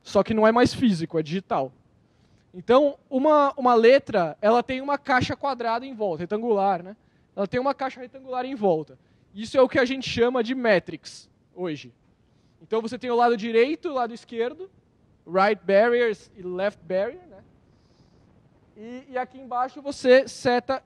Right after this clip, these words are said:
esse número. Tá? Aqui onde tá trinta, vocês conseguem enxergar? Aqui tá escrito trinta, trinta de cada lado do V. Então, significa que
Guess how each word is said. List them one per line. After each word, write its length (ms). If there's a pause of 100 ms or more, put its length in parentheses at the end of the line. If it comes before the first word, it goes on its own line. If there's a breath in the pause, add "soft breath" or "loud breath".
esse 260
número. 340
Tá? 140 (220)
Aqui 260
onde 160
tá 140
trinta, 440
vocês 160
conseguem 400
enxergar? 480 (460)
Aqui 220
tá 80
escrito 240 (100)
trinta, 460 (1500)
trinta 260
de 80
cada 240
lado 220
do 100
V. 260 (480)
Então, 240
significa 600
que 280